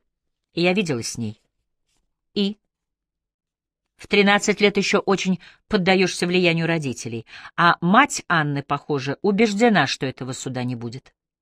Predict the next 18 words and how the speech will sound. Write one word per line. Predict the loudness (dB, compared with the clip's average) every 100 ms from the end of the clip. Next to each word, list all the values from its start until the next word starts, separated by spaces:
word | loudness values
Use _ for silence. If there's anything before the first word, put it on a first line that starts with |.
| _ _ _ _ _ _ _ _ _
У | -2
меня | 2 2
сложилось | 2 2 2 0
впечатление, | 0 -4 -2 0 0 0
будто | -4 -4 -4
она | -2
хочет | -4 -8 -8 -6
убедить | -6 -8 -10 -12
в |
этом | -10 -10 -10
и | -10 -10 -6
Анну». | -6 -4 -8 -14 _ _ _ _ _ _ _ _ _ _ _ _ _ _ _ _
«Я | 2 2
об |
этом | 2 -2
позабочусь», — | -6 -6 -6 -8 -12 -12
сказал | -12 -12 -12
я. | -14